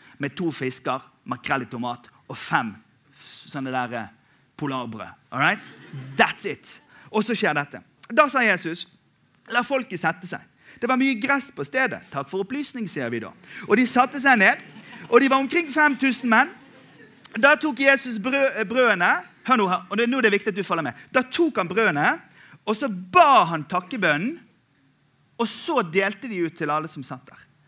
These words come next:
På samme måte delte han ut fiskene, em, så mye de ville ha, og de var, når de ble mette, så sa han til disiplene, «Samle sammen de stykkene som er til overs, så at ikke noe går til spille.» Og de gjorde det, og etter måltidet fylte de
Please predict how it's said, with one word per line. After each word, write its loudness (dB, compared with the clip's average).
På -6
samme 4
måte -2
delte -2
han -2
ut -14
fiskene, -4
em, 0
så 2
mye 0
de -2
ville 0
ha, 6
og -8
de -2
var, -8
når 2
de 0
ble 2
mette, -4
så -8
sa -2
han -6
til -6
disiplene, -4
«Samle -4
sammen -4
de -4
stykkene -8
som -8
er -6
til -8
overs, -4
så -6
at -6
ikke -6
noe -4
går -8
til -12
spille.» -6
Og -8
de -8
gjorde -4
det, -2
og -10
etter -10
måltidet -6
fylte -10
de -8